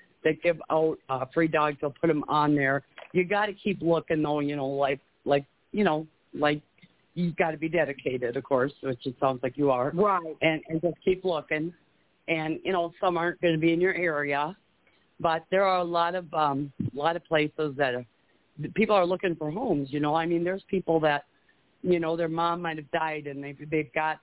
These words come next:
Speaker 1: one of those dogs and they're trying to desperately find a home. They don't wanna bring him to the shelter. You know, they wanna
Speaker 2: Right.
Speaker 1: find a loving,
Speaker 2: Right.
Speaker 1: caring home, you know.
Speaker 2: The thing
Speaker 1: And
Speaker 2: is,
Speaker 1: they
Speaker 2: I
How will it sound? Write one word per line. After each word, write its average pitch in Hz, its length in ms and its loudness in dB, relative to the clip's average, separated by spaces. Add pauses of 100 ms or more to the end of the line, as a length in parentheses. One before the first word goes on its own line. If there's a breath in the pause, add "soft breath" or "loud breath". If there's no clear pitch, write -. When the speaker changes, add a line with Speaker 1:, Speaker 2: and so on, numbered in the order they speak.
Speaker 1:
one 147 180 -2
of 131 80 -4
those 135 300 -2
dogs 131 360 0
and 135 160 -4
they're 127 180 -8
trying 156 260 0
to 135 60 -4 (140)
desperately 131 560 -4
find 120 240 2
a 110 60 -2
home. 110 300 -6 (380)
They 180 100 4
don't 175 140 2
wanna 175 220 0
bring 156 200 -4
him 147 180 -4
to 135 60 -10
the 135 100 -8
shelter. 107 480 -6 (640)
You 156 120 4
know, 143 280 0 (160)
they 170 80 4
wanna 196 220 4
Speaker 2:
Right. 131 120 -2
Speaker 1:
find 151 240 -2
a 127 120 -4
loving, 131 400 -10
Speaker 2:
Right. 202 180 -2
Speaker 1:
caring 139 320 4
home, 127 360 2
you 127 80 0
know. 135 240 2 (460)
Speaker 2:
The 214 60 -12 (120)
thing 262 240 -4
Speaker 1:
And 170 100 4
Speaker 2:
is, 185 40 4
Speaker 1:
they 190 40 4
Speaker 2:
I - 40 2